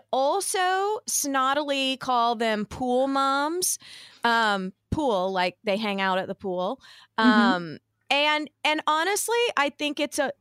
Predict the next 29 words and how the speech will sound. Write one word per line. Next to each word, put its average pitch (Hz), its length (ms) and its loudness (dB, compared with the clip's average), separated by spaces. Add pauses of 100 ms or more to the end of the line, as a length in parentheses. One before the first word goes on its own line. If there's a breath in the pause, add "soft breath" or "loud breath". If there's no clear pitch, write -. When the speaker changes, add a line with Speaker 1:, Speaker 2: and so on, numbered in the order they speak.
Speaker 1:
w-, 233 180 -14
women 311 440 -2
are 277 120 0
constantly 247 600 -4
judging 196 400 -2
other 170 180 0
women, 160 400 -6
which 180 360 -4
I 185 120 0
know 175 220 -2
you've 170 240 -6
probably 170 400 -2
talked 135 300 -4
about 165 340 -2
on 320 320 -2
your 311 160 -2
podcast 240 560 -2
many 180 200 -4
times, 196 480 -4
but 180 280 0 (480 loud breath)
I, 233 120 0
I 247 120 2
think 294 260 -6
it's - 160 -6
a 269 100 0
way, 220 640 0
yes, 190 500 0
to 196 120 -8
justify 175 1300 -2